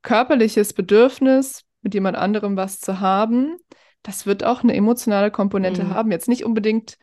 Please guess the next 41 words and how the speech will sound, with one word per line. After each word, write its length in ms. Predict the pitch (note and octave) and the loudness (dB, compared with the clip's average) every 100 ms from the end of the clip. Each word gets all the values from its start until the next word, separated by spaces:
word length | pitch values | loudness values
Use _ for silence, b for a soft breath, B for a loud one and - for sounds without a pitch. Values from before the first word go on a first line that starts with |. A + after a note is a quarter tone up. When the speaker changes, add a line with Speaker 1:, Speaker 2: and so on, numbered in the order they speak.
| _ | _
Speaker 1:
zu 180 | - - | -12 -8
diesem 300 | A#3 G#3 G#3 | -6 -4 -2
anderen 380 | - A3+ G#3+ F#3+ | 2 2 2 0
Menschen 400 | F#3+ C4 - A3 | 2 0 0 -4
vielleicht, 500 | - F3+ F#3 G3+ - | -2 -4 -4 -6 -6
aber 360 | F#3+ F#3+ - _ _ | -2 -2 -2 _ _
die 140 | G#3 | -6
Bedeutung, 540 | F#3+ G3 G#3 G#3+ A#3 G#3 | -2 2 0 2 -2 -4
die 80 | - | -8
es 140 | F#3+ - | -12 -4
für 60 | |
mich 280 | G3+ D#4+ - | -2 -2 -2
hat, 260 | G3 - - _ | -4 -6 -16 _
ist 160 | - G3 | -12 -2
ja 100 | F#3+ | -2
auch 60 | F#3+ | 0
eine 100 | G3 | -2
emotionale 500 | G3 G3 - E3 F3 | 0 -2 -4 -6 -6
Bedeutung. 540 | - - - - G#3+ _ b b b | -4 -4 -4 -8 -10 _ b b b
Speaker 2:
Ja. 160 | G3+ G3 - | -12 -10 -4
Speaker 1:
Ja, 100 | F#3 | -2
und 100 | - | -2
deshalb 360 | F#3+ - F3 | -2 0 -2
ist 160 | F#3 - | -2 -4
das, 160 | F#3+ - | -6 -2
glaube 280 | F3+ F3 | 0 0
ich, 120 | F#3 - | -2 -4
auch 140 | F#3 | -6
etwas, 400 | - F#3 F3 - | -6 -6 -6 -4
was 260 | F3 - - _ _ - | -6 -6 -14 _ _ -2
häufig 400 | G3 F#3 F#3+ - | -2 0 -4 0
auch 280 | - - - _ - - - - | -2 -2 -10 _ -20 -20 -20 -12
zusammenhängt 880 | - F#3+ F3 F#3+ G3+ F#3+ E3+ F3+ G3 | -6 0 2 2 2 0 -4 -8 -8
irgendwo, 680 | F3+ E3 E3+ - E3 G#3 C4 B B B B _ | -6 -6 -6 -4 0 0 -2 B B B B _
ähm, 440 | F#3 F3 F3 E3+ | -2 -2 -2 -4
und 180 | F#3 F3 | -4 -4
wo 80 | F3+ | -2
man 160 | F3 E3+ | -2 -2
eher 220 | E3 F3 | -2 -2
gucken 320 | - F#3 G3 | -4 -4 -2
muss, 400 | F3+ F3 - - | -4 -4 -8 -18